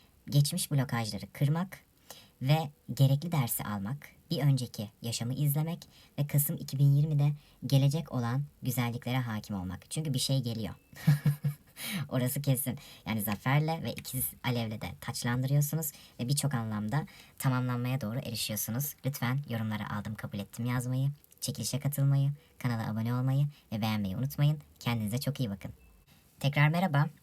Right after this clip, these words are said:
ikinci deste sahipleri. Açılıma hoş geldiniz. Bakalım Kasım iki bin yirmide aşk hayatınızda neler olacak?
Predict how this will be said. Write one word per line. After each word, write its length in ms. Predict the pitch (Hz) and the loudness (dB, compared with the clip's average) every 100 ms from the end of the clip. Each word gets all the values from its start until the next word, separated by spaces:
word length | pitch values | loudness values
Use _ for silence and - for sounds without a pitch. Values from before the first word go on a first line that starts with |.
| - | -14
ikinci 320 | - 131 123 | 0 2 2
deste 260 | 123 - 117 | -2 -2 -4
sahipleri. 640 | - 117 113 - 113 147 - - - - _ | -4 -4 -6 -4 -2 -2 -4 -16 -20 -20 _
Açılıma 420 | 143 - 117 117 - - | -4 -2 0 -2 -4 -4
hoş 200 | 120 - | -6 -4
geldiniz. 580 | 104 98 104 143 - - _ _ _ - | -4 -2 -2 -2 -4 -12 _ _ _ -4
Bakalım 340 | 143 147 143 - - | 0 2 2 0 -4
Kasım 280 | 127 - 139 | -2 0 0
iki 180 | - 120 | -2 -2
bin 60 | |
yirmide 480 | 120 117 110 107 165 - - - | 0 0 -2 -2 -4 -4 -10 -4
aşk 220 | 135 - | -2 0
hayatınızda 640 | 117 107 - 101 101 147 - - - - - | -2 -2 -4 -6 -2 -2 -2 -12 -20 -20 -6
neler 200 | - 131 | 0 2
olacak? 420 | 120 98 123 143 | 0 -2 -4 -6